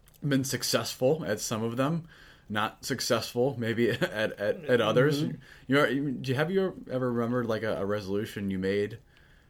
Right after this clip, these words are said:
Speaker 1: uh, that you either did well on or not well on, or?
Speaker 2: No, I usually can't remember what they are.
Speaker 1: Right.
Speaker 2: Um,
Speaker 1: Usually past, like, January, you know, like, twelfth. <laughs> We can't, we can't really remember what our
Speaker 2: No, it's, that's about the time that we forget.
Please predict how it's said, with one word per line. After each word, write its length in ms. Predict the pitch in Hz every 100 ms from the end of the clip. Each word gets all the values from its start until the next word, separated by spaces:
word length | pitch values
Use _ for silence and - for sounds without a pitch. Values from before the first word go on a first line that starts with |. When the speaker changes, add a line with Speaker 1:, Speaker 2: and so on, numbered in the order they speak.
| _ -
Speaker 1:
uh, 120 | 98
that 160 | 95 95
you 300 | 98 92 87 -
either 180 | 104 95
did 180 | 87 92
well 280 | 87 107 117
on 300 | 123 123 101
or 120 | 85
not 240 | 90 110 110
well 160 | 113
on, 320 | 113 113 113
or? 180 | 80 80 - -
Speaker 2:
No, 260 | 156 160
I 40 | 160
usually 280 | 165 151 147
can't 200 | 160 135
remember 300 | 139 143 135
what 200 | 139 135
they 160 | 127
are. 300 | 131 139 131
Speaker 1:
Right. 260 | 107 90 87
Speaker 2:
Um, 60 | -
Speaker 1:
Usually 380 | 147 170 160 123
past, 440 | - 110 104 -
like, 260 | 95 87 95
January, 720 | 95 98 92 90 87 87 85
you 60 | 82
know, 60 |
like, 140 | 78 76
twelfth. 480 | - 78 - - -
<laughs> 80 | 120
We 60 | 139
can't, 560 | - - - - 202 - 269 254 196
we 80 | 120
can't 200 | 127 95
really 240 | 101 90
remember 440 | 85 87 87 85 85
what 120 | 87
our 180 | 87 82
Speaker 2:
No, 380 | 147 147 147 139
it's, 320 | 131 - - - -
that's 280 | 147 151 175
about 260 | 160 160
the 80 | 151
time 320 | 160 151 147
that 140 | 135 135
we 120 | 135
forget. 480 | 135 120 110 92